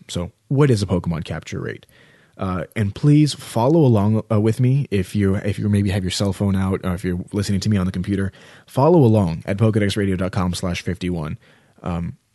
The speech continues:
I actually tried recording this episode before and I got lost. I went ahead, I rewrote the show notes.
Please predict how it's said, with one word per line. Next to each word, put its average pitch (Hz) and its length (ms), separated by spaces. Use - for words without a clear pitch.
I 101 80
actually 107 260
tried 98 280
recording 98 340
this 95 140
episode 95 360
before 90 500
and 92 160
I 90 100
got 87 260
lost. 90 420
I 90 40
went 92 180
ahead, 92 160
I 90 60
rewrote 92 340
the 92 80
show 92 220
notes. 92 320